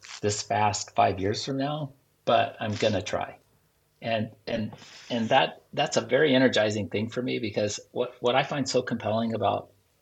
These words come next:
goals is that they plant a seed of something that might be important to me. And I know that I plant big, the,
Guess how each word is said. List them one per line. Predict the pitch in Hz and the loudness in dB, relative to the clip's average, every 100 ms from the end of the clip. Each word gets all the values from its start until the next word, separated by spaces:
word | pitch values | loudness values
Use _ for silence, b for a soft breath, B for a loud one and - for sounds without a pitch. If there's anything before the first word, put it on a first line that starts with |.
| - - | -16 -2
goals | 107 117 123 110 | 0 2 -2 -4
is | 101 | -2
that | 101 98 - - b b b b b _ _ _ _ _ _ - - | 2 0 0 -10 b b b b b _ _ _ _ _ _ -16 -8
they | 113 | -8
plant | - 139 156 | -2 0 2
a | |
seed | 131 - 139 135 | 2 2 2 2
of | 104 - | 2 0
something | - 123 117 107 | -2 0 0 -2
that | - | -2
might | 107 104 | -4 -4
be | 110 | -6
important | 95 107 - 107 95 110 - - | -2 0 0 -4 -10 -12 -10 -8
to | 107 | -4
me. | 95 101 104 123 | -2 -4 -4 0
And | 123 | 2
I | 156 | 4
know | 156 135 | 4 4
that | 113 104 - - | 4 2 -2 -4
I | 135 | -4
plant | - 175 110 - | -2 -4 -4 -2
big, | 107 - - _ | -2 -2 -10 _
the, | 120 104 | -8 -8